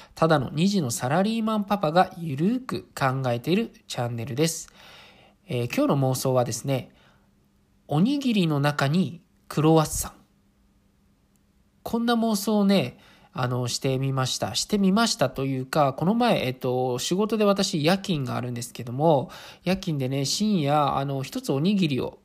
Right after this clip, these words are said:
あの、お腹が空くので食べるようにしています。えー、えー、いつも、あの、妻がですね、作ってくれるおにぎりを、まあ、あの、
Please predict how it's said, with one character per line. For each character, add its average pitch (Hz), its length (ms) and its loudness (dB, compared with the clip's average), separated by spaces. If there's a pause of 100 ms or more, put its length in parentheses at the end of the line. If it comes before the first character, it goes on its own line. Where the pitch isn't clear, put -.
(140)
あ 131 60 -8
の、 131 100 -4
お 135 40 -4
腹 147 240 0
が 160 180 4
空 - 160 -4
く 160 100 -4
の 120 140 -4
で 135 180 0
食 127 140 -6
べ 151 120 0
る 120 140 0
よ 135 140 0
う 127 60 -4
に 143 140 -4
し - 120 -6
て - 100 -8
い 123 100 -6
ま 131 160 -4
す。 - 140 -8 (400)
え 131 180 -2
ー、 - 180 -6
え 202 120 -2
ー、 170 40 2
い 190 120 0
つ 196 100 -4
も、 170 240 0
あ 131 60 -2
の、 123 160 -4
妻 143 280 -2
が 120 100 -6
で 110 100 -10
す - 120 -10
ね、 135 220 -4
作 - 220 -8
っ - 20 -10
て 139 140 -12
く - 80 -12
れ 127 120 -4
る 120 120 -6
お 127 60 -4
に 143 140 -2
ぎ 135 100 -6
り 131 140 0
を、 190 280 4 (340)
ま 127 420 -2
あ、 131 120 -6
あ 123 60 -2
の、 110 540 -6